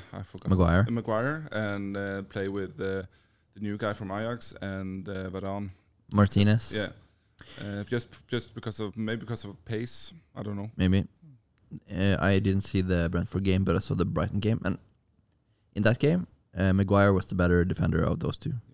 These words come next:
Speaker 2: Martinez and, uh, Maguire played.
Speaker 1: Yeah. Well, we'll see. It's,
Speaker 2: Yeah.
Speaker 1: it's gonna be, but they, they, they don't, they, they, they don't need, need to come up against, uh, Darwin Núñez at least. But, uh,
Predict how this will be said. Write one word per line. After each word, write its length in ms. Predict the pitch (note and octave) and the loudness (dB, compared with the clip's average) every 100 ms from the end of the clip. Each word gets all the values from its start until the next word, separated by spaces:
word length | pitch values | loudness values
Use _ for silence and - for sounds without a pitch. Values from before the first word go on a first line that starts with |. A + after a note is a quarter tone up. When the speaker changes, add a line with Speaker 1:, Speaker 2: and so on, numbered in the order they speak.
| _ _ | _ _
Speaker 2:
Martinez 400 | F#2+ F#2 F#2+ E2+ | -8 0 2 2
and, 220 | F2+ F2 D#2 | 2 0 0
uh, 80 | D#2+ | 0
Maguire 460 | F2 E2+ E2 - _ _ | 0 0 0 -4 _ _
played. 260 | F#2+ F2+ - _ _ | -4 -4 -8 _ _
Speaker 1:
Yeah. 120 | A2+ - - - - - | -16 -16 -18 -20 -20 -10
Well, 120 | B2 | -6
we'll 80 | A#2+ | -6
see. 240 | G#2 G2+ G2+ | -6 -8 -8
It's, 380 | G#2 - - - | -12 -10 -12 -8
Speaker 2:
Yeah. 80 | G2 | -8
Speaker 1:
it's 80 | - | -6
gonna 240 | G#2 G2+ | -8 -6
be, 280 | G#2 G2 F#2+ | -6 -6 -6
but 160 | A2 | -4
they, 100 | A#2+ | -4
they, 220 | A#2+ B2+ B2 | -2 -2 -2
they 320 | A#2+ - A#2 | -6 -6 -4
don't, 280 | A#2+ B2 - | -4 -4 -8
they, 380 | A2 A2 A2 G#2+ _ _ _ _ _ _ | -4 -4 -4 -8 _ _ _ _ _ _
they, 120 | G#2 G#2 | -10 -6
they 280 | A2 G#2 | -6 -6
don't 220 | G#2 A2 A2 | -6 -6 -4
need, 160 | G#2+ - _ G#2+ | -8 -12 _ -18
need 140 | G#2+ | -16
to 60 | G2 | -12
come 200 | G#2+ G2+ | -6 -6
up 140 | G2 | -8
against, 480 | G2 G2 F#2+ - - | -10 -8 -8 -10 -8
uh, 580 | G2+ F#2+ F#2+ F#2 F#2 F#2 | -6 -4 -6 -6 -6 -8
Darwin 380 | F#2 G2+ G#2 G#2+ | -6 -4 -4 -6
Núñez 420 | A#2 G2 - - - | -6 -8 -10 -16 -16
at 120 | - G#2 | -14 -12
least. 360 | F2+ - - _ _ _ | -14 -14 -20 _ _ _
But, 180 | G#2 G2+ - | -8 -8 -4
uh, 480 | G2 G2 F#2+ F#2+ | -4 -4 -4 -4